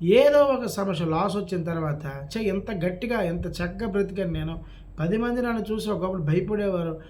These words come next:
పది మంది నన్ను చూసి అన్నా అని పిలిచేవారు, సార్ సార్ ఎమ్మనేవారు, ఈరోజు నాకు డబ్బులు అయినా సరికి నాకు విలువ లేకుండా పోయింది కాబట్టి, ఛే, ఎందుకు ఈ జీవితం, నేను చనిపోతానని"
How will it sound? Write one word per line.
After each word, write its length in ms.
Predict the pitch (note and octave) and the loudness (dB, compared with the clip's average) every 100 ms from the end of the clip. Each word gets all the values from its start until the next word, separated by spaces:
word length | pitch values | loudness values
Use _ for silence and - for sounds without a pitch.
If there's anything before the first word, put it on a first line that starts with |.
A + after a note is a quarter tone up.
| - - | -20 -6
పది 140 | D#3 G#3+ | -2 0
మంది 240 | A#3+ A#3 | 0 -2
నన్ను 200 | A#3 G#3+ | -2 -4
చూసి 140 | G#3 | -4
అన్నా 260 | F#3 F3 A3+ | -2 -2 0
అని 220 | A3+ A3 | 0 -2
పిలిచేవారు, 460 | G3 F#3+ F3+ F3+ E3 | 0 -2 0 -2 -2
సార్ 300 | D#3 F3 G3+ | -2 -2 0
సార్ 140 | G#3 | -2
ఎమ్మనేవారు, 460 | G3 F#3 F#3 F3 D3+ - - | -2 -2 0 -2 -4 -12 -10
ఈరోజు 160 | F3+ G3 | -4 0
నాకు 140 | F3+ | 0
డబ్బులు 300 | D3+ D#3+ G#3 | 0 0 2
అయినా 160 | A#3 A3+ | 2 0
సరికి 280 | G#3 G#3 - | -2 -4 -2
నాకు 180 | E3+ C#3 | -2 2
విలువ 180 | F#3 | 2
లేకుండా 340 | A3 G#3+ G#3 G3 | 2 0 -2 -4
పోయింది 340 | F#3 F3+ F3 | -4 -4 -2
కాబట్టి, 580 | E3+ D#3+ D#3 D3+ D#3+ D3 - - - - G3+ | -4 -4 -6 -4 -6 -6 -14 -20 -20 -8 -4
ఛే, 100 | A3+ | 0
ఎందుకు 300 | G#3 G#3+ A3 | 2 0 0
ఈ 100 | A#3 | -2
జీవితం, 460 | D3+ G3+ G3 F#3+ D3+ - - - | 0 0 0 -2 -4 -8 -12 -6
నేను 140 | E3 | -4
చనిపోతానని" 1120 | D#3 F#3 G3 G#3+ G#3 G3 F3+ F3 D3 D3+ F3+ | 0 0 0 -2 -2 -2 0 0 0 0 -2